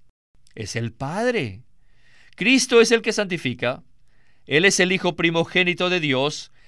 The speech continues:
y nosotros, los santificados, somos los muchos hijos de Dios.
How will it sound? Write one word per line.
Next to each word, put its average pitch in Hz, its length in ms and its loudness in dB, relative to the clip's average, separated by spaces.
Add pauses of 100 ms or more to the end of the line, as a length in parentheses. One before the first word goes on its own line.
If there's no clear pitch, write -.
(200)
y 190 100 -2
nosotros, 156 1040 0
los 143 240 -4
santificados, 151 1080 -2 (460)
somos 190 720 0
los 139 380 -2
muchos 226 840 0
hijos 160 520 -2
de 151 120 2
Dios. 127 640 -2